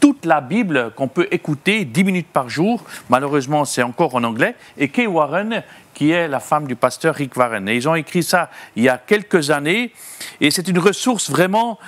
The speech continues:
qui est intéressante parce qu'elle ne parle pas seulement de la connaissance,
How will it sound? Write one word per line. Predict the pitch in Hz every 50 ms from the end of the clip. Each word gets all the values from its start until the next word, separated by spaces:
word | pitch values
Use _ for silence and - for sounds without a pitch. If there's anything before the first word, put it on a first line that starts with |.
| - - - - -
qui | - 170 185
est | 185 185 180 170 151 - - - -
intéressante | 180 202 185 - 196 170 170 151 - - 214 240 262 226 -
parce | - 180 156 -
qu'elle | - 208 208 196 - - _ _ - 160 160 156 147
ne | 139
parle | 135 - 156 147 139
pas | - 185
seulement | - - 175 165 156 147 135
de | 113 117
la | 107 104
connaissance, | - - 139 139 151 143 - - 214 226 226 -